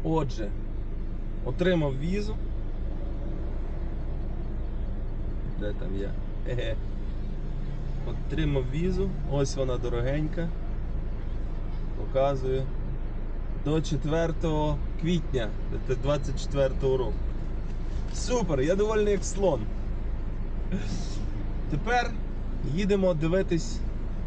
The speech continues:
центр міста. Їдемо дивитись центр міста. Е, хочу ще сказати декілька слів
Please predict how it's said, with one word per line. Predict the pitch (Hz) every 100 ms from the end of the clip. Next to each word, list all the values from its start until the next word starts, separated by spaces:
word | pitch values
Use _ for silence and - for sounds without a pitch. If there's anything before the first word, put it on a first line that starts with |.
| -
центр | 180 180 170 165 143
міста. | 160 160 - - - - - - - - - - - - - - - - - - - - - - - - - -
Їдемо | 156 151 143
дивитись | 135 143 139 135
центр | - 147 139 127 131
міста. | 151 202 - 202 202 - - - - - - - - - - - - - - - -
Е, | 127 131 127 127 123 123 123 107 - - - - - - - - - - - -
хочу | 202 208 196
ще | 160 185
сказати | 170 - 143 143 135 120 -
декілька | 131 123 127 - 123
слів | - 175